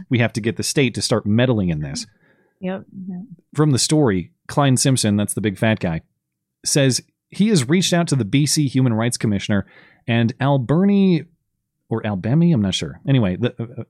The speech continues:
Speaker 2: the Pride organization there about the issue and hopes to find a solution. Get this part, quote, "Even if this was resolved, I wouldn't want to go back there,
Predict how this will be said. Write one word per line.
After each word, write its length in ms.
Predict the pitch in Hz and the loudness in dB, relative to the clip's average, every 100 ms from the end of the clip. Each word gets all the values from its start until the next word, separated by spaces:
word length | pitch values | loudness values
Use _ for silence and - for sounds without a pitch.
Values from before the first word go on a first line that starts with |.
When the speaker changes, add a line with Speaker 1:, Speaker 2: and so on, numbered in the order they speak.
| _ - | _ -6
Speaker 2:
the 100 | 113 | -4
Pride 320 | - 165 165 | -2 2 2
organization 680 | 123 110 101 101 90 92 90 | 2 2 0 -2 -2 -4 -2
there 260 | 87 87 - _ - | -4 -6 -8 _ -4
about 220 | 127 131 | -2 0
the 120 | 147 | 0
issue 240 | 180 135 | 2 2
and 80 | 113 | 0
hopes 220 | 143 202 | 0 -2
to 80 | 151 | -4
find 180 | 143 151 | -4 -2
a 40 | 127 | -2
solution. 500 | 127 135 123 101 - - 135 127 | 0 0 0 -4 -6 -14 -12 -4
Get 160 | 131 | -2
this 160 | 127 120 | 0 -2
part, 240 | - - - | -4 -10 -8
quote, 340 | - 139 98 - - - | -4 -2 -2 -8 -6 2
"Even 240 | 240 285 | 4 4
if 140 | 269 180 | 2 2
this 180 | 170 | 0
was 160 | 165 131 | 0 0
resolved, 480 | 131 120 143 139 113 - | 0 0 2 2 0 0
I 160 | 127 | 2
wouldn't 460 | 117 107 180 214 156 | 2 2 2 2 0
want 280 | 123 165 170 | 0 0 0
to 100 | 139 | 0
go 160 | 139 | 2
back 380 | 117 117 151 165 | 0 2 2 0
there, 360 | 120 98 90 | 0 0 0